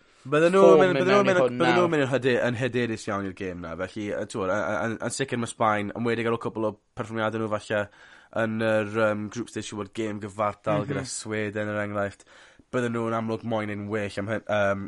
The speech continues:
Speaker 1: neud lan am hynny fath o beth. So, ma' hwnna fi'n credu yn fy marn i yn, yn gêm, yym, yn sicir i, i, i, yy, gadw, gadw lygad arni. Wedyn y gêm ola, Ffrainc tri, Switzerland tri,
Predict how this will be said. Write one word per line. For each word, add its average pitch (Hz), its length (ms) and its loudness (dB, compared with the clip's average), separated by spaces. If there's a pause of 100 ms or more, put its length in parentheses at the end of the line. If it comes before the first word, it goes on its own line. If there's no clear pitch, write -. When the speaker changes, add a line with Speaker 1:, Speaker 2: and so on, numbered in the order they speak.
Speaker 1:
neud 107 160 -4
lan 98 160 -2
am 92 100 -8
hynny 95 220 -8
fath 92 160 -10
o 85 80 -12
beth. 92 240 -6
So, 107 160 -4 (720)
ma' 123 80 -4
hwnna 139 160 2
fi'n 113 160 -4
credu 110 180 -2
yn 98 80 -6
fy 104 140 -6
marn 98 160 -2
i 101 80 -6
yn, 98 160 -6 (640)
yn 113 160 -8
gêm, 110 320 -2
yym, 104 400 -2
yn 104 160 -10
sicir 98 320 -8
i, 80 80 -8
i, 98 160 -8
i, 95 240 -10
yy, 92 240 -4
gadw, 90 320 -6
gadw 92 160 -8
lygad 92 320 -6
arni. 87 300 -10 (340)
Wedyn 120 160 -2
y 113 80 -10
gêm 131 240 0
ola, 117 180 4 (140)
Ffrainc 131 600 -2 (180)
tri, 107 560 -6
Switzerland 101 480 -10
tri, 101 220 -6